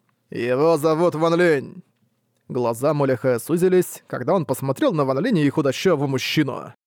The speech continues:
«О, вы знакомы?» — спросил молодой мужчина со шрамом.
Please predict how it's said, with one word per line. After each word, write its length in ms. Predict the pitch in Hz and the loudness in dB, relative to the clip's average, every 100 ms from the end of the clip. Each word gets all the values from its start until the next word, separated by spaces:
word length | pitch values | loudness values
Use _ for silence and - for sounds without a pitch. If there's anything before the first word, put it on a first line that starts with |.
| _ _ _ _ _ - | _ _ _ _ _ -4
«О, 580 | 139 151 147 131 - 113 - - | 0 2 2 0 -4 -14 -18 -10
вы 240 | 127 131 | -2 0
знакомы?» — 760 | 135 160 156 214 196 120 - - - _ _ _ _ | 2 0 2 2 2 -2 -8 -16 -20 _ _ _ _
спросил 520 | - - 131 - 147 | -12 -2 -2 2 2
молодой 320 | 143 147 143 | 2 2 2
мужчина 320 | 139 131 147 135 | 0 -2 -4 -2
со 140 | 147 | -2
шрамом. 460 | - 147 120 - | 0 -2 -2 -8